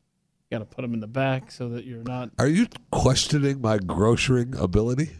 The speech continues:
Speaker 1: Wait, gro-, wait, did you say grocerying?
Speaker 2: Grocerying ability?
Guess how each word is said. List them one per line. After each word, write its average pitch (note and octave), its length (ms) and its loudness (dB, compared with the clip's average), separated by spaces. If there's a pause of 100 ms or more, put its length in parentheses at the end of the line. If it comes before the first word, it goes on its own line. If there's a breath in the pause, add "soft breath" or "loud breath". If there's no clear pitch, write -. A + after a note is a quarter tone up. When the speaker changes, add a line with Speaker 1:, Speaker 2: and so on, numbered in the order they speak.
(600)
Speaker 1:
Wait, A#2 240 -2
gro-, D3 280 4
wait, D#3+ 240 -2
did D#3+ 140 -2
you G#3 60 0
say A3+ 180 0
grocerying? G3+ 760 2
Speaker 2:
Grocerying B2+ 580 4
ability? B2 520 2